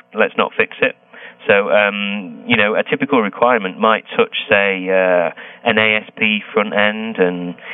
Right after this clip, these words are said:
you know, Java middleware and maybe even a mainframe at the b-, at the back end. And that's one requirement. You want to track that single requirement and see how much it costs to implement the features across all those areas, how many bugs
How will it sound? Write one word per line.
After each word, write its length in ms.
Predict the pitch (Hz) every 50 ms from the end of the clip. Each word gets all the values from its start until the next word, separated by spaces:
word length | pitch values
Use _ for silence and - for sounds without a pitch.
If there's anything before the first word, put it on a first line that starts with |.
| - - -
you 80 | - 101
know, 180 | 98 98 95 90 -
Java 360 | 107 107 110 113 107 104 104 98
middleware 640 | 101 107 107 110 107 104 107 107 110 110 110 107
and 280 | 104 104 104 107 107 117
maybe 220 | 123 123 117 120
even 180 | 117 117 113 110
a 40 | 120
mainframe 600 | 117 127 131 139 139 - - 101 90 92 92 90
at 60 | -
the 80 | - 98
b-, 160 | - - - -
at 100 | 107 76
the 60 | - 101
back 280 | 113 123 - - -
end. 300 | 107 95 90 87 85 - 87
And 220 | 90 90 90 92 - - - - - - - - - - _ _ _ _ _ _ _ _ 135
that's 200 | 139 127 - - - - -
one 340 | 123 120 123 131 131 131 123
requirement. 600 | 113 107 - 127 123 131 127 110 98 92 - - -
You 100 | - 120
want 180 | 120 117 107 101
to 120 | - - -
track 300 | 147 127 107 - - -
that 160 | 110 95 - - - - -
single 260 | 120 117 110 104 101
requirement 580 | 98 95 - - 110 107 104 98 92 87 82 -
and 100 | 95 95 - - -
see 320 | 120 113 107 107 104 98 - - - - - -
how 160 | - - 113 113
much 180 | 113 107 - -
it 160 | - - -
costs 460 | - - 120 107 101 - - - - - - - - -
to 80 | - 110
implement 520 | 113 117 113 - - 104 98 95 92 90 - _ _ _ _ -
the 80 | 104
features 440 | - - 117 107 - - - 101 90 - - -
across 220 | - - 98 - - -
all 120 | 95 95
those 220 | 87 92 90 90 90
areas, 380 | 92 90 87 87 85 80 87 - - - - - - -
how 160 | - - 120
many 220 | 120 117 113 220 220
bugs 400 | - - 139 156 151 120 -